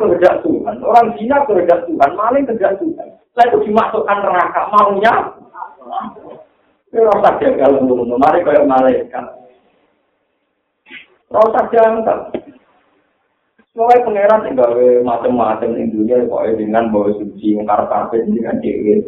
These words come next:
Lah, aku rasa kemarin orang roh lah, Gusti, pokoknya dengan bawa suci. Ada orang roh. Ada apa? Mulai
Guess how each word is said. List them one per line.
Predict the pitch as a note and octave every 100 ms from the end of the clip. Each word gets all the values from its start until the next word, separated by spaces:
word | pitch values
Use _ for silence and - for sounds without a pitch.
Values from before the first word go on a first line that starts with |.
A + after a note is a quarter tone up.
| - - _ _ _ A2+
Lah, | A2
aku | C3 A#3
rasa | G#3 -
kemarin | - D3+ B2
orang | C#3 D#3 D3+
roh | D3 D3
lah, | - C3+
Gusti, | C#3 C#3+
pokoknya | C#3 - - D3+
dengan | D3+ D#3 D3+
bawa | C#3 C3+ - - - -
suci. | D#3+ D3+ C3+ C4 - -
Ada | C#3 D3 F3
orang | F3 D3+ D3+ D#3
roh. | D3+ G#2+ - - _ - - _ G4+ - _ _ _ -
Ada | C#3+ F#3 D#3+
apa? | D#3+ G3+ G#3 - - _ - - - - - - _ _ _
Mulai | - -